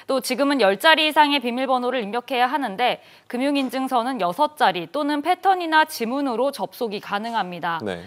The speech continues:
Speaker 1: 공인인증서가 매년 갱신해야 했던 반면 금융인증서 유효기간은 삼 년인데요. 자동 연장 의사만 확인이 되면 별도 절차 없이 갱신이 가능합니다.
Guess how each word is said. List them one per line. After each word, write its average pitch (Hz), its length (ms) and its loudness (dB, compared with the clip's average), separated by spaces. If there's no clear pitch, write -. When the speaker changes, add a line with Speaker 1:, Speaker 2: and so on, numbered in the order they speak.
Speaker 1:
공인인증서가 302 720 2
매년 277 380 0
갱신해야 311 600 0
했던 277 320 -2
반면 240 460 0
금융인증서 262 840 -4
유효기간은 233 640 -4
삼 349 180 -8
년인데요. 214 640 -4
자동 269 420 0
연장 220 440 2
의사만 277 480 -2
확인이 320 360 -4
되면 214 460 -4
별도 208 420 -4
절차 208 460 -2
없이 269 380 -6
갱신이 220 580 -8
가능합니다. 180 800 -8